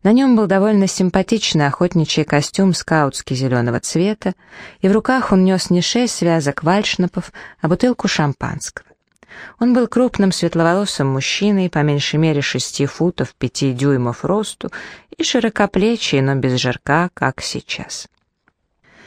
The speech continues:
Когда он ворвался в кухню, размахивая бутылкой, мне показалось, будто в комнате потемнело. Я замерла на полпути, воззрившись на этого великана,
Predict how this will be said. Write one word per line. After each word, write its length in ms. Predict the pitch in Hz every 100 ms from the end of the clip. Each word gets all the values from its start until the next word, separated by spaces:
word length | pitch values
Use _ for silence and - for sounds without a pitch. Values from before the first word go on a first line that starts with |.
| - _
Когда 240 | - 180 254
он 120 | 233
ворвался 480 | 190 190 208 - -
в 100 | -
кухню, 540 | 165 196 - 196 202 - _
размахивая 720 | - 196 170 165 139 - 131 123
бутылкой, 640 | 123 - 180 - 196 180 - - _ _
мне 100 | -
показалось, 540 | - - 233 247 208
будто 300 | 165 185 -
в 100 | 160 -
комнате 520 | 143 151 143 - -
потемнело. 640 | - - - 120 - - - _ _ - - - - -
Я 280 | 196 196
замерла 480 | 175 180 175 156 147
на 120 | 139
полпути, 760 | 135 143 131 131 131 - 190 226
воззрившись 720 | 190 156 143 151 - 139 -
на 180 | 135 131
этого 240 | 110 113
великана, 680 | 123 131 131 - 202 185 175